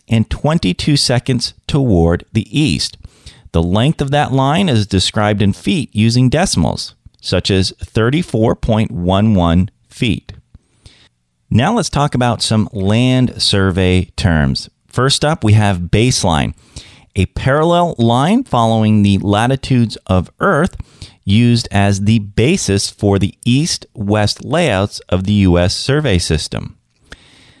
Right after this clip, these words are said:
Standard parallels, parallel lines between the baselines in a survey. Principal meridian.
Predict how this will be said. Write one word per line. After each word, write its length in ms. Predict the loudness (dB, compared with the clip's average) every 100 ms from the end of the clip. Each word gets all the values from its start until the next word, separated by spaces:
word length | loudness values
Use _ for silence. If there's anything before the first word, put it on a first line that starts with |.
| _ _
Standard 720 | -10 -2 0 2 2 0 -4 -4
parallels, 760 | -2 0 0 0 0 -4 -10 -18 -20 _ _ -6
parallel 420 | -2 0 0 0
lines 480 | 0 0 2 0 0
between 440 | -4 0 2 2
the 60 | 2
baselines 760 | 0 0 0 0 0 0 -2 -4
in 260 | 0 2 2
a 100 | 0
survey. 560 | 0 0 0 -2 -4 -8 -16 _ _ _ -20 -20 _ _ _ _ _ -6
Principal 640 | -2 0 0 0 0 0
meridian. 720 | 0 2 2 2 2 0 -4